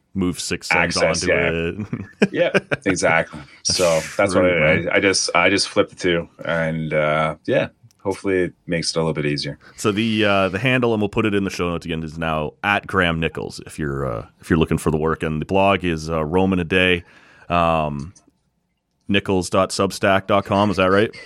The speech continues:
Speaker 1: G Nichols.
Speaker 2: G Nichols. There you go.
Speaker 1: Yeah.
Speaker 2: Yep.
Speaker 1: We'll
Speaker 2: That's
Speaker 1: put,
Speaker 2: it.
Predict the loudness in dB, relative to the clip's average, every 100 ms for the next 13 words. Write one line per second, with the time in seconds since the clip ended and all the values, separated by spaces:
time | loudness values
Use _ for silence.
0 | -20 -6 -2 -2 -2 -2 0 2 2 2
1 | 0 -4 -8 -2 0 2 2 -2 -6 -2
2 | -2 -2 -12 -20 _ _ 0 2 2 2
3 | -2